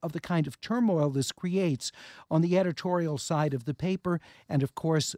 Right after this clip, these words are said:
the life impact on the people that are losing their jobs in a contracting media environment where there may not be other places for them to, uh,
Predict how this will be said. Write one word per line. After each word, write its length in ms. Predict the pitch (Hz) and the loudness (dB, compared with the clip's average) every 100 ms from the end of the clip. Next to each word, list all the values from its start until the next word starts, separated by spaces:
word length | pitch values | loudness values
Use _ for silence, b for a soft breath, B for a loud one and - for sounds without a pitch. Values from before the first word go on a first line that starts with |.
| - | -6
the 140 | 151 | -2
life 460 | 151 165 208 233 151 | 0 2 0 2 2
impact 520 | 131 127 147 139 - - | 2 2 -2 -2 -6 -4
on 180 | 160 175 | 0 0
the 60 | |
people 300 | - 175 - | -2 -6 -6
that 160 | 175 175 | -4 -2
are 60 | 165 | 0
losing 500 | 165 190 214 165 147 | 0 0 2 2 4
their 140 | 147 | 2
jobs 560 | 120 185 208 156 123 - | 0 0 0 0 -4 0
in 140 | 160 | 0
a 60 | 160 | 2
contracting 720 | - 151 - 208 - 190 165 | 0 -2 -4 -6 -4 -2 0
media 320 | 175 185 165 | 0 0 2
environment 640 | 143 120 220 208 156 151 B B B B _ | 2 2 0 2 2 2 B B B B _
where 160 | 143 | -2
there 140 | 143 160 | 2 4
may 180 | 165 208 | 4 4
not 280 | 180 165 - | 2 0 -4
be 160 | 165 160 | -4 -2
other 220 | 160 143 | 0 -2
places 580 | - 208 202 - 135 - | -2 -4 -4 -2 -4 -4
for 160 | - | -4
them 320 | 135 151 143 147 | 0 2 2 0
to, 460 | - 147 135 139 | 0 0 0 0
uh, 80 | 127 | -2